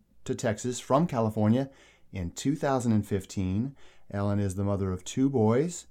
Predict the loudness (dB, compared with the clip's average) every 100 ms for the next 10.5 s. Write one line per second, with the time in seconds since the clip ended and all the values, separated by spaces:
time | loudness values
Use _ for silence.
0 | -20 -20 -20 -16 -8 -4 -4 -2 -4 -2
1 | 0 2 4 6 4 4 0 -4 -8 _
2 | -10 -6 -6 -8 -4 -2 0 -2 -2 -4
3 | -2 -2 -2 -2 -6 -2 -2 0 0 0
4 | -2 -4 -2 -2 -2 -2 0 2 0 -2
5 | -4 -6 -6 -4 -4 -6 -6 -6 -4 -4
6 | -4 -8 -4 -2 -2 -4 -2 -2 -4 -4
7 | -2 -2 -4 -6 _ _ _ _ -8 -6
8 | -2 -2 -2 -6 -12 -20 -20 -20 -10 -4
9 | -2 -2 2 0 2 -2 -2 -2 4 6
10 | 6 6 4 4 2